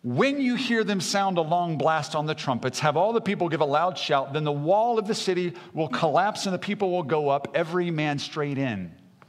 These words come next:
And Joshua promptly says, "Are you kidding me? Is this a joke?" He doesn't say that. I may have said that, though.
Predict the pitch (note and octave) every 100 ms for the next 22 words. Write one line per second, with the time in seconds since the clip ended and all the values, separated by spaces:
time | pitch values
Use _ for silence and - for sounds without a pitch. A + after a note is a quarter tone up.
0 | _ - - - - - A#2 G#2+ C3+ C3
1 | B2 - B2+ A#2+ A2 G#2+ B2 G#2+ - B2
2 | A2+ A2 G#2 - - - G#3+ G#3+ G#3 A#3
3 | A3+ - - - _ _ _ _ _ D3+
4 | C3 A3 - A3+ F3 B2 E3+ E4 - -
5 | - _ _ _ _ _ _ _ _ _
6 | _ - B2+ G2+ - G2 F2 G2 - _
7 | _ _ _ _ _ _ _ _ _ _
8 | - A2+ C3 F#2+ - G2+ - F2 - F#2
9 | G2